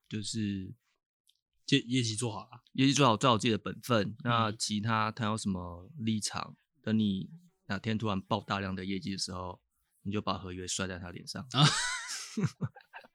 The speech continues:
Speaker 2: 好啦，如果说真的你有，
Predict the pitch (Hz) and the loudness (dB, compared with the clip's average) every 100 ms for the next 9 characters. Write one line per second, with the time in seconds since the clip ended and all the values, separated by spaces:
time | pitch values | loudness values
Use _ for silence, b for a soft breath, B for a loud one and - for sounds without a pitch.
0 | - - _ _ - - - - - - | -18 -18 _ _ -20 -20 -20 -20 -20 -18
1 | B 330 294 B 139 233 143 151 165 147 | B -4 -4 B 6 10 10 12 10 10
2 | 156 147 160 151 135 135 120 | 8 8 8 8 6 4 2